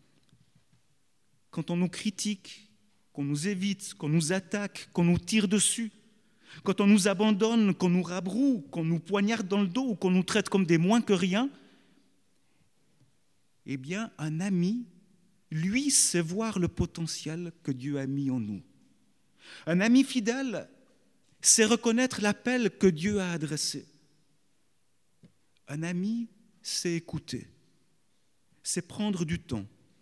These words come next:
il sait prier. Un ami se révèle être le plus puissant encouragement que Dieu met sur notre route.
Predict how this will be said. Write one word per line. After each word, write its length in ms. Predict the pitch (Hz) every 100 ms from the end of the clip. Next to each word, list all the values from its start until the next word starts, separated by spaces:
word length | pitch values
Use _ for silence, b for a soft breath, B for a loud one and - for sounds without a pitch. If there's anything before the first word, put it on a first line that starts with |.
| _
il 120 | 156
sait 240 | 151 - 180
prier. 540 | - - 170 160 - - _ _ _ _ _ _ _ b b b b b - -
Un 140 | 139 165
ami 480 | 180 190 220 247 240 -
se 220 | - -
révèle 340 | 160 165 180 190
être 280 | 202 -
le 80 | 165
plus 200 | 160 185
puissant 600 | 170 - 226 - - 262 247
encouragement 760 | 180 185 170 160 160 196 254 - - - _ _ _ _ _ -
que 80 | 165
Dieu 300 | 143 156 226
met 160 | 196
sur 240 | 180 - 156
notre 320 | 156 - 139
route. 500 | 123 110 - - -